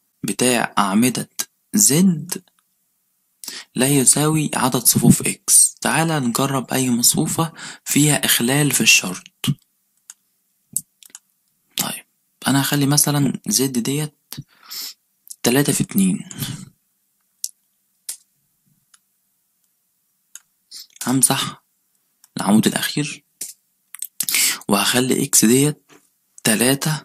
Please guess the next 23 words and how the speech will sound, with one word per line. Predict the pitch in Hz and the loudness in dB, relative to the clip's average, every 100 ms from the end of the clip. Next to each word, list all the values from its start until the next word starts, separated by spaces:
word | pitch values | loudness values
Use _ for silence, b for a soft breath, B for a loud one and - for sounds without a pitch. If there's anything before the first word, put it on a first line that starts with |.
| - | -8
في | - - - | 0 0 0
أربعة، | - - - 85 - 110 | -4 -4 -6 -8 -10 -6
وعملت | 110 139 139 104 | -4 -4 -2 -2
زد | 113 107 | -2 -4
في | 98 - | -6 -8
إكس. | - - - - _ B B B B B - - | -8 0 0 0 _ B B B B B -6 -2
آه، | 101 92 85 80 | -2 -2 -4 -6
قال | - 107 | -2 -2
لي | 107 | 0
في | - 110 | 2 2
ايرور. | - 123 165 202 - - _ _ _ - B B B - | 2 0 0 -4 -8 -20 _ _ _ -6 B B B -8
ليه؟ | 107 117 127 | 0 2 2
لأن | - 113 117 113 | 0 2 4 4
الماتريكس | 98 98 113 - - 185 - | 2 -2 -2 0 -2 0 0
dimensions | - 107 117 135 135 131 127 110 | 0 2 4 4 4 2 2 2
must | 113 123 - - | 4 6 4 2
agree. | - - 95 85 - | -8 -6 -6 -6 -6
وأخد | 110 - 104 | -6 -4 -2
بالك | 127 135 - | 0 0 -2
قال | 123 | -2
لي | 127 113 - | -2 -4 -4
inner | 135 143 135 107 - - | 0 4 4 0 -4 -2
matrix | 247 247 - - - | -2 2 0 2 0